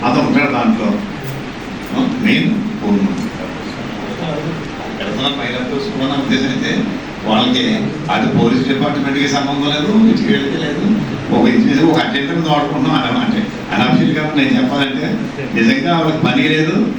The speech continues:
అలాగే ఖాళీ పెట్టట్లేదు. అన్ని డిపార్ట్‌మెంట్ వాళ్ళే వాడుకుంటున్నారు మహిళా పోలీసు. అది సరైన బాధ్యత లేక పోలీస్ డిపార్ట్‌మెంట్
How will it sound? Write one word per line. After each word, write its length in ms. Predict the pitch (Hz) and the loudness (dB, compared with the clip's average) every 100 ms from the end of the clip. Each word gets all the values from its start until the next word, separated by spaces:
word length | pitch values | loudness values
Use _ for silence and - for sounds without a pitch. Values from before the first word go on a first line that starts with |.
| - - 156 | -8 -4 0
అలాగే 220 | 156 202 214 160 | 0 0 0 2
ఖాళీ 200 | 156 156 | 2 2
పెట్టట్లేదు. 520 | 156 - 127 127 - - - - - - - 104 | 0 -2 -2 0 0 -2 -6 -8 -10 -12 -8 -2
అన్ని 200 | 117 156 156 | 0 2 2
డిపార్ట్‌మెంట్ 480 | 156 156 147 160 160 | 2 0 0 0 2
వాళ్ళే 200 | 143 156 151 | 2 2 2
వాడుకుంటున్నారు 460 | - 131 151 151 - 131 127 147 151 143 131 120 - - - - - - | 0 0 2 0 0 -6 -4 -4 -4 -4 -8 -8 -10 -10 -12 -12 -6 -2
మహిళా 220 | 127 127 113 | 0 0 0
పోలీసు. 260 | - - - 101 - - - - - - - - | 0 -4 -6 -8 -10 -10 -10 -12 -12 -12 -10 -4
అది 120 | - | 0
సరైన 400 | 131 135 156 156 147 131 | 0 2 2 0 0 0
బాధ్యత 280 | 123 - 113 | 0 -2 -2
లేక 160 | 113 104 95 - - - - - | -2 -2 -4 -8 -10 -8 0 4
పోలీస్ 320 | 262 - 165 | 4 4 2
డిపార్ట్‌మెంట్ 540 | 156 - - - 143 | 2 2 2 0 0